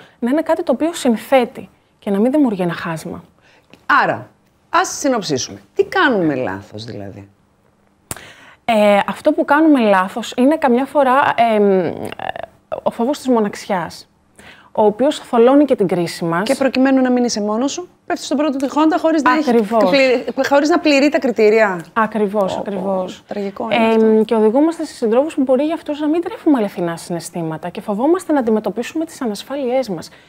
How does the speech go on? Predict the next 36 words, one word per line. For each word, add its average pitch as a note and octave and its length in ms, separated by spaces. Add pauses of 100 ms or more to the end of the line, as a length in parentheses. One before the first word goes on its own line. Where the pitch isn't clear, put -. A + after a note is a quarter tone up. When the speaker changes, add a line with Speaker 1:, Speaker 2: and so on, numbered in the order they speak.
(320)
Speaker 1:
ή D4 60
φοβόμαστε D#4+ 460
την C4 160
εγκατάλειψη A#3 760
και F#3 100
την F#3+ 120
απόρριψη. G3+ 720
Speaker 2:
Κοίτα, B3+ 280 (100)
να A3+ 140
σου - 140
πω E3+ 120
κάτι. B2 300
Το - 80
καταλαβαίνω C4 500
αυτό. F3+ 360
Και C#4 120
ανθρώπινο D4 600
είναι. B3 200 (140)
Απ' B3+ 80
την C#4+ 180
άλλη, E4 280
τα C#4+ 200
αληθινά C#4 360
συναισθήματα A#3 720 (100)
δεν F4 80
προκύπτουν A3 380
και G#3+ 60
από G3 100
την G3+ 80
πρώτη G#3 180
μέρα. A3+ 200
Και A#3 80
ο - 20
κατάλληλος C4 420
να A3+ 100
είναι, C#4 220